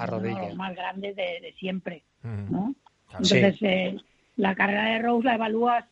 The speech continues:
Speaker 1: hasta las lesiones y de las lesiones para detrás es un jugador diferente, con lo que es complicado compararle con John Wall,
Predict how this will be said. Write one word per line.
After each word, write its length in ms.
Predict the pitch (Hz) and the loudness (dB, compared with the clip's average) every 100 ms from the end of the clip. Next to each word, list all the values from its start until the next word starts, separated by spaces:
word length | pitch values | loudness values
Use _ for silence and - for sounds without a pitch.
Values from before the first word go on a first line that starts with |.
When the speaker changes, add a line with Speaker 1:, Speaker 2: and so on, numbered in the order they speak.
| - | -4
Speaker 1:
hasta 380 | 226 190 - | -4 -2 -2
las 160 | 220 214 | -2 0
lesiones 540 | 214 - 220 226 233 233 | -2 -2 -2 0 0 -2
y 200 | 202 196 | -4 -2
de 320 | 180 180 175 | 0 2 2
las 180 | 180 175 | 2 2
lesiones 460 | 175 - 196 208 196 - - _ _ | 0 4 8 8 6 -2 -20 _ _
para 360 | 202 196 196 190 | 8 10 8 8
detrás 400 | 180 190 202 196 - | 4 2 2 0 -4
es 160 | 214 | -2
un 160 | 220 208 | 2 4
jugador 260 | 220 190 | 4 4
diferente, 580 | 185 - 160 185 190 165 | 2 -2 -6 -4 -2 -4
con 160 | - 165 | -4 -8
lo 100 | 156 | -8
que 340 | - 156 147 - _ _ _ _ _ _ | -4 -4 -4 -10 _ _ _ _ _ _
es 140 | - - | 4 10
complicado 640 | 226 226 214 226 226 226 | 12 12 12 10 8 6
compararle 560 | 208 202 196 202 202 208 | 0 -2 0 0 -2 -2
con 180 | 208 208 | -2 0
John 180 | 214 208 | 0 0
Wall, 340 | 214 220 302 | -2 -4 -8